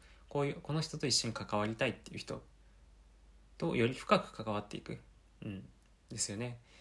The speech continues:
浅く広くよりも深く狭くすることで、より自分も相手も幸せになるんじゃないでしょうか。まあ、今日はそんなお話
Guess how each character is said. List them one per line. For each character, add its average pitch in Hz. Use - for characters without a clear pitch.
浅 -
く 117
広 151
く 135
よ 131
り 139
も 160
深 -
く 120
狭 156
く -
す -
る 143
こ 151
と 143
で、 170
よ 117
り 147
自 117
分 117
も 156
相 110
手 123
も 131
幸 104
せ 127
に 131
な 107
る 95
ん 95
じ 95
ゃ 95
な 95
い 95
で -
し -
ょ -
う -
か。 -
ま 139
あ、 -
今 175
日 -
は 104
そ 120
ん 113
な 107
お 110
話 104